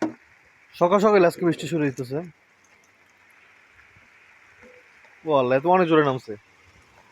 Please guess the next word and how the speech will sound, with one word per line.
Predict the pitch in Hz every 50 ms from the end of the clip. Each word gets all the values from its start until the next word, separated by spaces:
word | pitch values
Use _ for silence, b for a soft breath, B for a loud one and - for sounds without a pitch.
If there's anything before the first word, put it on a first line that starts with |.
| _ _ _ - - _ _ _ _ _ _ - _ _ _ _ - - _ _ _ - - _ _ _ _ _ - _ _ - _ - - - - _ - - _ - - - - _ _ - - - - - - - - - - - - - - - - - - -
আহা! | 202 233 262 294 302 311 339 339 302 285 302 277 233 233 214 196